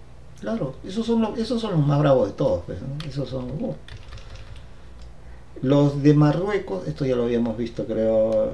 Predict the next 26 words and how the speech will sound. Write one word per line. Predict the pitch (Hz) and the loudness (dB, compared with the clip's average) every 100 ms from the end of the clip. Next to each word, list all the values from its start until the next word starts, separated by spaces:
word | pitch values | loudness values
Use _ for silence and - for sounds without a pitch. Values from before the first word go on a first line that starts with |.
| 104 | -2
eh, | 104 104 - 156 - - - - - - - | 0 -2 -4 -12 -16 -18 -18 -18 -18 -18 -18
sí, | - - 120 101 | -14 -10 -6 -6
sí, | - - - | -6 -14 -8
tienes | 127 120 - | -6 -6 -4
toda | 131 123 | -2 -2
la | 120 | -2
razón, | 117 113 120 110 107 107 | -4 -4 -4 -4 -4 -4
Marta. | 107 98 95 - - | -4 -4 -6 -6 4
Radio | 160 220 | 6 6
Pirata, | 226 156 117 - - - - - - | 6 4 4 0 -10 -14 -16 -12 4
"My | 151 | 4
Lord, | 165 151 - - - - - - - - - | 6 4 2 -10 -16 -18 -18 -18 -20 -20 2
me | 147 | 4
parece | 151 170 185 220 | 6 6 4 2
que | 170 | 0
usted | 151 - - 170 170 - | 0 -4 2 4 4 -2
se | - 151 | -6 -4
ha | |
sumado | 143 151 135 135 135 139 151 151 | -2 0 2 4 6 6 6 2
al | 127 117 | -2 -2
club | 139 | 0
de | 139 | 0
fans | 131 139 139 135 | 2 2 2 2
de | 120 | -2
Sone". | - 123 92 87 - | -2 -2 -2 -6 4
No, | 139 156 - | 8 8 6